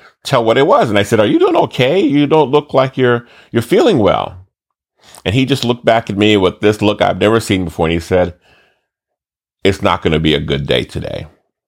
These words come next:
It's not gonna be, it's gonna be a bad day today." And he said nothing else. And at that point, I knew that he was walking me into the gallows. About forty-five minutes later, I'm being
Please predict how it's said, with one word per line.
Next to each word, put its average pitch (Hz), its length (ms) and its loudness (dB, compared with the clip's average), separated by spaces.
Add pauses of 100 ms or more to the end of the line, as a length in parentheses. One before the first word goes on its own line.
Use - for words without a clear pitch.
(320)
It's 80 240 -4
not 73 360 -2
gonna 69 200 -2
be, 65 280 -2
it's 78 200 -4
gonna 73 240 -2
be 69 160 0
a 65 60 0
bad 57 580 -4
day - 220 -6
today." - 540 -10 (760)
And 80 140 0
he 76 80 0
said 73 260 -2
nothing 67 320 -4
else. - 520 -12 (840)
And 104 180 -2
at 104 120 0
that 123 260 0
point, 113 500 0 (100)
I 90 120 -4
knew 95 260 -4
that 82 140 -4
he 87 60 -10
was 73 160 -8
walking 85 500 -6
me 78 120 -4
into 73 160 -8
the 71 100 -10
gallows. 50 640 -10 (840)
About 110 220 -2
forty-five 147 420 0
minutes 123 240 -4
later, 151 260 2
I'm 123 100 0
being 104 240 -2